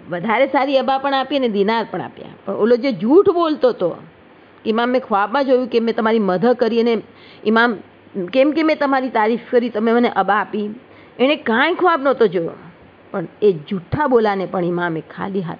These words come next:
ના રાખ્યો. અઝીઝો, અહેસાન કરવો આપની આદત છે.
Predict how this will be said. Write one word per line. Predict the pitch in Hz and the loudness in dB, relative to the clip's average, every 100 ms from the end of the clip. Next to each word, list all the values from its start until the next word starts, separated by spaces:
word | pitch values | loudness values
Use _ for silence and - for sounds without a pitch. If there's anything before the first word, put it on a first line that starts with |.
| - | -16
ના | |
રાખ્યો. | - - - - - - - - - - - - - - - - - - - - - - | -20 -20 -20 -20 -20 -20 -20 -20 -20 -20 -20 -20 -20 -20 -20 -20 -20 -20 -20 -20 -20 -12
અઝીઝો, | 190 175 160 160 151 | -10 -8 -10 -8 -8
અહેસાન | 196 180 - 220 240 226 196 | -8 -10 -6 -2 0 0 0
કરવો | 190 185 | -4 -4
આપની | 190 175 208 180 | -4 -4 -4 -6
આદત | 165 - - | -6 -10 -12
છે. | - - | -14 -20